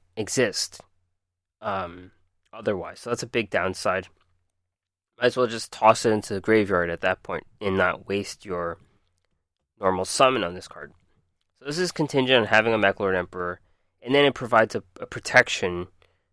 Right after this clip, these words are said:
for the monsters. So just a little bit of stall, but there's not much of a point, and it's wasting the, the value of this being in the, in the deck is very low, so not very good.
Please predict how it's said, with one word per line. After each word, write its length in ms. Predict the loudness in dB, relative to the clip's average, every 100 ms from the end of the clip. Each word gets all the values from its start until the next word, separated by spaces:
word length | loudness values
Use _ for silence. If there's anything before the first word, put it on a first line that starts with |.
| _
for 120 | -4
the 80 | 2
monsters. 520 | 4 4 0 -16 -10
So 400 | 0 2 2 0 _ _ _ _ _ _ _ -14
just 120 | -2
a 60 | 2
little 220 | 2 4
bit 80 | 2
of 80 |
stall, 460 | 2 0 2 4 4
but 160 | 2 -2
there's 160 | 0
not 140 | 0 2
much 180 | -4
of 100 | -8
a 80 | -16
point, 380 | -10 -2 -2 -2
and 140 | -6 -8
it's 160 | -8
wasting 680 | -4 0 0 4 4 4 0 -4 _ _ _ _ _ -18
the, 80 | -10
the 180 | -2 6
value 420 | 8 8 8 2
of 120 | 2
this 220 | -2 -2
being 320 | -8 -4 -4
in 160 | -4 -4
the, 240 | -6 -8 -12 -20 _ _ _ _ _
in 180 | -8 -6
the 100 | -6
deck 480 | -2 0 0 -4 -20 -20
is 140 | -10
very 300 | 0 0 0
low, 420 | -6 -8 -8 -10 _ _
so 280 | -10 -10 -14 _ _ _ _ _ _ _
not 160 | -4 -2
very 180 | -2 -6
good. 220 | -8